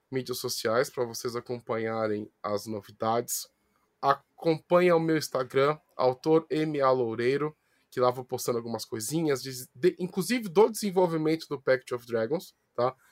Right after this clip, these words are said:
Vou começar a, a alimentar o meu Instagram com isso, beleza?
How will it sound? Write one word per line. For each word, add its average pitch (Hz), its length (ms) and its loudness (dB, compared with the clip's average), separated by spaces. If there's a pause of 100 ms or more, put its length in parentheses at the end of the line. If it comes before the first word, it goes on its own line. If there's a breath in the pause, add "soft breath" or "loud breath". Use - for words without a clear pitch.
(160 soft breath)
Vou 123 100 -6
começar 127 760 0 (380)
a, 110 420 -2
a 110 400 -2
alimentar 127 680 2 (200)
o - 80 -12
meu 120 100 -2
Instagram 117 380 -6
com 107 160 -10
isso, 135 320 -6 (340)
beleza? 143 360 -2